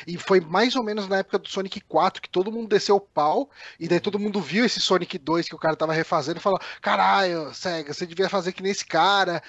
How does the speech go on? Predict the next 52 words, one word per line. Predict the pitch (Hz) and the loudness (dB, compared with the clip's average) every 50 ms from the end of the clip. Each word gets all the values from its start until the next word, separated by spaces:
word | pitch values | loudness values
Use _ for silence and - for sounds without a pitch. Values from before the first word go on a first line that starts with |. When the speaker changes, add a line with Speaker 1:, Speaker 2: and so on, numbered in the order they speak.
| - - - | -16 -18 -12
Speaker 1:
e | 170 | -10
não | 175 175 | -8 -6
sei | - - 180 | -2 -2 -2
o | 165 | -2
que | - - 160 170 185 196 180 | -2 -4 -2 0 2 2 2
e | 160 | 0
tal, | - - 151 160 180 202 185 | -2 -4 -2 2 2 2 2
tudo. | - 175 190 202 190 | 2 0 -2 0 2
Daí | 202 190 190 226 240 | 2 2 2 0 -4
meio | 208 220 220 233 254 | -4 0 0 2 0
que | 247 - 254 | 0 -4 -4
rolou | 214 214 262 254 233 220 226 254 294 339 359 339 | 0 0 0 0 -2 -4 -2 -2 0 2 0 0
uma | 277 220 208 | 0 -2 -4
espécie | - - - - 175 175 175 - 170 151 | -4 -4 0 2 4 4 2 0 -6 -10
de | 143 151 156 156 160 156 | -10 -10 -8 -6 -6 -6
um | 151 143 135 131 131 | -6 -8 -10 -10 -12
cease | - - 170 151 160 | -12 -10 -8 -6 -6
and | 156 | -6
desist | 156 156 156 131 131 151 156 156 151 - - - - - - - - - | -4 -6 -6 -4 -4 -2 -2 -4 -4 -8 -12 -14 -14 -16 -16 -16 -6 0
pra | - 143 | 0 2
esse | 131 - 170 | 2 0 -2
cara, | - - - - 170 202 214 202 170 147 | -2 0 2 4 4 6 4 4 2 2
né, | 139 156 165 175 170 | 0 -2 -4 -4 -6
pra | - 151 | -6 -8
ele | 143 151 | -8 -8
não | 151 | -8
fazer | - - 160 156 135 165 170 | -4 -2 -2 -2 0 -2 -4
e | 165 | -2
tal. | - - 175 190 247 - - - - - - | 0 2 2 2 2 0 -2 -12 -20 -16 -6
Só | - - 233 220 | 0 2 2 2
que | - 269 | 2 2
daí | 226 240 247 | 4 4 4
esse | 240 - - | 4 0 -2
cara | - 247 240 247 | 0 2 4 4
agora | 240 220 240 233 214 | 4 2 0 0 -2
foi | - 247 | -4 -8
contratado | - 240 233 - 240 233 - - 220 214 208 - | -10 -10 -10 -6 -6 -6 -2 -2 -2 -2 -2 -6
pra | - 233 | -12 -10
fazer | 202 - 247 233 214 185 196 208 208 214 226 - - - | -8 -4 -4 -4 -2 -2 0 2 2 2 0 -2 -4 -10
o | - 202 214 214 214 208 196 | -8 -6 -6 -4 -4 -4 -4
Sonic | - - 214 202 202 - 208 208 | -2 0 -2 -2 -2 -4 -6 -2
Mania, | 214 214 220 220 190 147 135 135 | 0 0 0 0 0 -2 -4 -4
né, | 139 139 139 | -4 -6 -4
que | - 147 | -4 -6
é | 135 | -6
aquele | - 156 151 151 151 151 139 - - - - - - | -4 -4 -2 0 0 0 0 -2 -8 -14 -12 -6 0
Sonic | - - 180 175 170 165 - 185 | 2 4 4 4 4 2 -2 -2
novo, | 165 165 165 165 175 175 151 160 165 165 156 156 147 | 0 2 4 6 6 6 4 4 2 2 2 2 2
estilo | 143 135 - - - 165 151 156 | 0 -2 -2 -2 0 0 0 2
dois | 147 160 156 151 139 | 4 4 4 4 2
D | 127 156 156 160 | 2 4 4 4
antigão. | 156 151 - 170 160 - 156 147 135 | 4 2 0 -4 -2 0 0 0 0